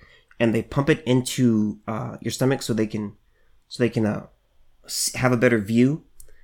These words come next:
in order to, like, remove the gallbladder and just see what's going on inside the G I tract. Um,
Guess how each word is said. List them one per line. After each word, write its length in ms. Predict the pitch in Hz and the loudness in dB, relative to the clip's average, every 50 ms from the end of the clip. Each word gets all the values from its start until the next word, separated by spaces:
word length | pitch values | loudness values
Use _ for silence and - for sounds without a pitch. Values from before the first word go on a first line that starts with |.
| - - - | -20 -8 0
in 80 | - | 2
order 140 | 117 117 120 | 2 2 2
to, 140 | - - 120 | 0 0 0
like, 200 | 113 107 104 - | 0 0 2 2
remove 180 | 110 117 120 | 2 2 2
the 80 | 107 - | 2 2
gallbladder 340 | - 110 110 110 113 113 113 | 2 2 4 4 2 2 2
and 100 | 107 104 | 0 0
just 160 | 113 107 - | 0 -2 -2
see 60 | - | -2
what's 140 | 107 110 107 | -2 -2 -2
going 200 | - 117 107 107 | 0 2 2 4
on 120 | 107 107 | 4 2
inside 300 | 107 104 - 113 110 104 | 2 0 -2 -4 -6 -6
the 80 | 92 107 | -6 -8
G 180 | 98 - 110 110 | -6 -2 -2 -2
I 120 | 113 113 | -2 -2
tract. 360 | 107 - 131 117 117 - - _ _ _ _ _ _ - - - _ - - - - - _ - | -4 -4 -4 -6 -6 -8 -14 _ _ _ _ _ _ -20 -20 -20 _ -20 -20 -20 -20 -10 _ 4
Um, 560 | 117 113 113 110 110 107 104 104 107 107 | 4 6 6 6 6 4 2 0 -2 -4